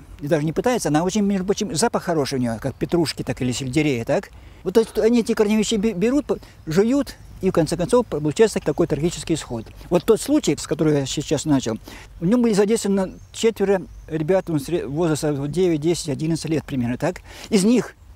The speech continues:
из четверых, они все попробовали, только одна только девочка не попробовала, взяла с собой карм-, где-то кармашек, положила этих корневищ домой. Вот. Остальные, кто попробовал, из них двое погибли. То есть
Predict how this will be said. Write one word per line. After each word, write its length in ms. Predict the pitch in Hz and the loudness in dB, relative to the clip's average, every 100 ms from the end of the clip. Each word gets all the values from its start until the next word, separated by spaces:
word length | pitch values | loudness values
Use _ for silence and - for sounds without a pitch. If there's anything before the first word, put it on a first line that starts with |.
| - - - - - | -20 -20 -20 -20 -8
из 80 | 151 | -4
четверых, 440 | 165 180 269 220 | 0 2 2 2
они 160 | 151 151 | 2 2
все 100 | 165 | 0
попробовали, 380 | 160 233 226 143 | -2 0 0 0
только 260 | 135 - | -2 -2
одна 140 | 147 147 | 0 0
только 180 | 147 | 0
девочка 280 | 151 147 - | 0 0 0
не 80 | 131 | -2
попробовала, 340 | 135 143 135 | -2 -2 -2
взяла 180 | 123 139 | 0 -2
с 40 | - | -2
собой 200 | 147 131 | -2 0
карм-, 260 | 143 147 - - - - | 0 -2 -6 -18 -14 -6
где-то 340 | 135 135 131 | -2 -2 -2
кармашек, 420 | 143 135 139 131 | -2 0 0 -2
положила 380 | - 135 131 127 | -2 0 2 0
этих 180 | 123 127 | 0 -4
корневищ 420 | 143 139 135 113 | -2 2 2 2
домой. 360 | 135 135 123 104 - - - - - | 0 0 -2 -6 -18 -20 -20 -16 -8
Вот. 240 | 147 143 - | -8 -8 -8
Остальные, 420 | 160 233 254 285 | -2 2 4 2
кто 160 | - 190 | 0 0
попробовал, 360 | 196 277 233 | 0 2 2
из 100 | 151 | 2
них 160 | 202 139 | 0 0
двое 440 | 143 220 233 214 - - | 2 4 2 0 -6 -8
погибли. 500 | 170 120 123 113 113 120 - | -6 -4 -4 -4 -8 -12 -10
То 60 | |
есть 180 | 139 - | -10 -10